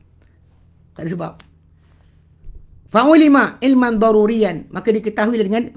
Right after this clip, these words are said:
ilmu yang pasti. Anna Allah Ta'ala, bahawa Allah Ta'ala, lam yukallif al-khalqa, dia tak tanggungkan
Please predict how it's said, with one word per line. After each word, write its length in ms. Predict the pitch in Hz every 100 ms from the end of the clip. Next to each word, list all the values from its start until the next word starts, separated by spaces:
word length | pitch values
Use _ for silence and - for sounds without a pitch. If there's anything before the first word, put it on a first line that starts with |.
| -
ilmu 320 | 190 214 214
yang 160 | 202 190
pasti. 480 | 180 - 185 165 - _ _ _ _ _ _
Anna 320 | 196 269 269
Allah 240 | 240 269 269
Ta'ala, 520 | - 233 247 277 269 196 - _
bahawa 120 | 185 208
Allah 160 | 214 208
Ta'ala, 320 | 196 175 240 - - - - -
lam 160 | 202 247 247
yukallif 480 | - 277 254 233 - - _
al-khalqa, 720 | 208 202 262 254 196 175 - _ _ _
dia 80 | 196
tak 240 | 196 - - _ -
tanggungkan 800 | 202 208 202 247 220 185 220